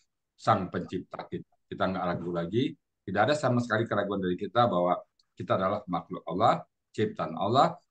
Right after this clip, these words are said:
dan akan kembali kepada Allah. Dan pada saat kita kembali, maka semua yang dipertanggungjawabkan. Apapun tindak tanduk kita, apapun tingkah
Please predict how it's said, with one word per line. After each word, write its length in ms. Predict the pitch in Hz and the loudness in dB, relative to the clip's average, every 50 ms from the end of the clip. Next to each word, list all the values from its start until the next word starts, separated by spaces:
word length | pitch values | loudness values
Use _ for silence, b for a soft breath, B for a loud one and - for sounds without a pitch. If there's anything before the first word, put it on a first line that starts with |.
| _ _ - | _ _ 0
dan 240 | 120 107 104 - | 2 2 2 0
akan 400 | - 110 110 - 143 135 127 120 | 0 -2 0 2 2 2 2 2
kembali 400 | - 95 95 95 95 95 95 98 | 0 -2 -2 0 0 0 0 -2
kepada 400 | 95 - - - 82 80 82 80 | -6 -8 -10 -8 -6 -6 -4 -6
Allah. 220 | 80 - - - - - _ _ | -6 -8 -10 -12 -12 -14 _ _
Dan 240 | _ 80 - - _ _ | _ -16 -16 -16 _ _
pada 220 | - 131 160 165 | 2 4 4 4
saat 160 | 165 165 135 | 2 0 -4
kita 160 | 123 120 117 | -4 -4 -6
kembali, 560 | 117 117 117 110 110 107 104 107 110 117 113 - _ _ _ _ _ _ | -6 -4 0 2 4 4 4 2 2 0 0 -2 _ _ _ _ _ _
maka 240 | - 90 - 92 90 | -4 -4 -2 -2 -2
semua 420 | - - 95 87 90 92 92 92 | -4 -4 -2 -2 0 2 2 2
yang 140 | 95 95 87 | 0 -2 -4
dipertanggungjawabkan. 1300 | 90 87 - - 80 - - - 87 85 85 85 85 82 82 80 76 76 80 - - - - 76 78 - | -4 -6 -6 -8 -12 -10 -6 -6 -4 -4 -4 -4 -6 -6 -6 -6 -4 -4 -4 -6 -8 -10 -14 -16 -12 -10
Apapun 540 | - 101 - - 147 147 - - 185 - - | -8 -2 0 2 0 0 0 -2 -4 -2 -2
tindak 240 | 107 95 104 - - | -2 -2 -2 -2 -2
tanduk 260 | 87 87 87 85 - | -2 -2 -2 -4 -6
kita, 320 | - - - - - - | -10 -20 -12 -8 -8 -6
apapun 540 | - 90 90 - 110 113 - 175 170 170 170 | -6 -4 -4 -2 -2 -2 0 0 -2 -2 -2
tingkah 260 | 170 - 98 95 101 | -4 -6 -6 -4 -2